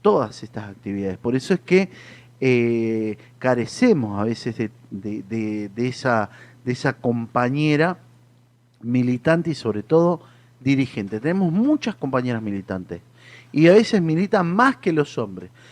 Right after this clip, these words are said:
pero falta y estamos careciendo de dirigentes. ¿Por qué? Porque a veces, eh, no llegan por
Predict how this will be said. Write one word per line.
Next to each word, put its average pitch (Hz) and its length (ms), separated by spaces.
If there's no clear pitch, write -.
pero 131 200
falta 208 420
y 170 180
estamos 170 320
careciendo 170 640
de 190 240
dirigentes. 127 640
¿Por 147 260
qué? 123 220
Porque 131 240
a - 20
veces, 196 460
eh, 113 640
no 165 160
llegan 175 540
por 117 260